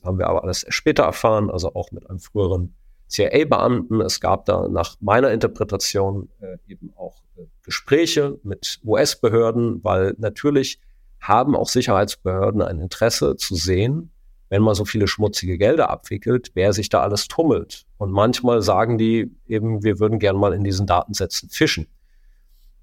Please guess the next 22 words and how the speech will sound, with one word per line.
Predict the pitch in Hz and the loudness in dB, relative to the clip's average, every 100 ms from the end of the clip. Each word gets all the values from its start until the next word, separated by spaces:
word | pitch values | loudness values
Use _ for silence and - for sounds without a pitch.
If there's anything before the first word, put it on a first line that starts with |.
| _ | _
Ähm, | - 107 98 95 _ | 0 2 2 -2 _
und, | 117 107 - - _ _ | 0 0 -2 -10 _ _
äh, | - - 85 - - _ | -12 -12 -14 -18 -20 _
das | - 147 - | 0 2 4
war | 170 | 2
die | 156 | 2
Vorgeschichte. | - 170 165 - 127 123 - 151 139 | 2 2 2 2 2 0 0 2 2
Dieses | 135 117 113 | 0 -4 -2
Verfahren | - 113 - 117 131 107 | -2 0 4 4 2 2
wurde | 117 113 107 101 - - - - - _ - | 2 4 2 2 -4 -16 -20 -20 -20 _ -8
unter | 123 123 | 0 2
etwas | 120 - 117 | 2 0 -2
unklaren | - 175 175 127 113 113 | 0 0 2 2 4 0
Umständen | 131 135 - 104 92 | -2 -4 -2 -2 0
dann | 95 92 | 0 0
eingestellt. | 98 127 156 - - - 208 _ _ - _ - | 0 0 0 -2 -2 -2 -4 _ _ -20 _ -6
Und | - 113 | 0 0
später, | - - 160 233 247 85 - - _ _ - - - - | 0 -2 0 2 2 0 -2 -12 _ _ -20 -20 -20 -6
äh, | 110 104 - | 0 2 2
ist | - 123 | -2 0
Jan | 107 110 | 2 4
Masalek | 123 95 - 160 160 180 - | 4 2 2 2 2 -2 -10